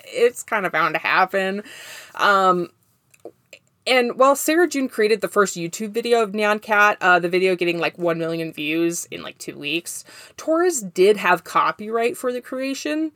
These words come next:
and there is, like, m-, me and my cousin, I, like, tried to explain this to my cousin, and she tried to explain to me, like, how this could be, but, um, like, there's a Nyan Cat official video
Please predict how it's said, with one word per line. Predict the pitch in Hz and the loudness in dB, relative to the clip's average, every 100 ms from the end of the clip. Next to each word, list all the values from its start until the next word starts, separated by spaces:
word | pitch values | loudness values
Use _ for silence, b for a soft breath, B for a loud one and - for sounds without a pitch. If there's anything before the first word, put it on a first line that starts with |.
| B B B B | B B B B
and | - 220 214 196 196 - _ - - - _ _ _ _ _ | -2 2 2 2 -2 -6 _ -20 -20 -20 _ _ _ _ _
there | 233 349 359 | 2 4 6
is, | 349 359 | 4 2
like, | 381 - | -2 -4
m-, | 190 254 254 | -8 -6 -2
me | 277 | 2
and | 339 | 4
my | 349 | 6
cousin, | 339 240 | 4 2
I, | 226 | 2
like, | 226 254 | 4 2
tried | - 262 | 2 2
to | |
explain | 294 - 226 | 2 -2 -2
this | 220 | -2
to | |
my | 226 | -2
cousin, | 202 190 | -2 -4
and | 190 | -4
she | 180 226 | -6 -4
tried | - 214 | 0 0
to | |
explain | 202 - 190 | 0 -4 -6
to | 208 | -2
me, | |
like, | 190 175 | 0 2
how | 170 170 | 2 0
this | 170 | 0
could | - 175 | -6 -2
be, | 170 | 0
but, | 165 160 - B B B | 0 -2 -6 B B B
um, | 185 185 175 _ | 4 4 4 _
like, | 185 214 - | 0 0 6
there's | 240 254 | 6 6
a | 277 | 2
Nyan | 240 202 240 | 0 2 0
Cat | 285 294 | 0 2
official | 214 - 190 214 196 | 2 2 0 0 0
video | 175 165 104 98 165 | 0 0 -2 -4 -4